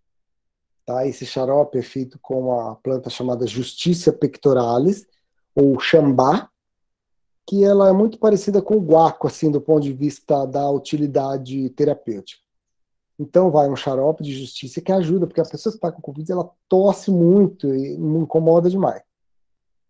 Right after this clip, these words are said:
E a gente, e vai também uma, um frasco com cápsulas de uma planta chamada Eclipta prostrata, que eu já mostrei ela aí, que é a erva botão.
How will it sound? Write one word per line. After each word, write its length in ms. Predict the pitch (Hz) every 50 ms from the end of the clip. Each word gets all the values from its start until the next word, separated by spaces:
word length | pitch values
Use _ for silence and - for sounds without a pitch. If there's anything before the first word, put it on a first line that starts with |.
| _ _ _ _ _ _ _ _ _ -
E 180 | 185 196 202 202
a 60 | 196
gente, 360 | 170 196 202 196 - - 180
e 40 | 165
vai 180 | 143 185 202
também 300 | - 196 196 185 185 180
uma, 680 | 175 170 190 185 180 175 170 160 147 139 131 127 123 117 - _ _ _ _ _ _ _ _ _ _ -
um 760 | 156 156 151 151 147 147 143 143 139 139 139 139 143 147 -
frasco 540 | - - 165 165 170 185 185 175 - - 147
com 280 | - - 160 180 170 180
cápsulas 760 | - - 160 143 139 135 - - - - 226 240 247 233 - - _ _ _ _ _ _ _ _ _ _
de 100 | - -
uma 220 | 165 180 190 185 185
planta 400 | - 165 160 160 165 160 165 180
chamada 720 | 170 - - 196 160 147 143 139 147 147 160 170 170 _ _ _ _ _ _ _ _ _ _ _ _ _ _ _ _ _ _ _ -
Eclipta 540 | 175 - - - 160 190 202 202 - 220
prostrata, 720 | 196 - 202 202 185 - - - 147 123 107 - - 123
que 100 | - -
eu 40 | 131
já 100 | 123 143
mostrei 440 | 156 175 185 156 - - 175 180 170
ela 180 | 170 170 170 165
aí, 160 | 135 104 - _ _ _ _ _ _ _ _ _ _ _ _ _ _ _ _ _ _ _ _ _ _ _ _ -
que 140 | - - 131
é 20 | 127
a 80 | 123
erva 320 | 123 127 139 147 139 156 160
botão. 460 | 156 175 170 170 - 117 101 98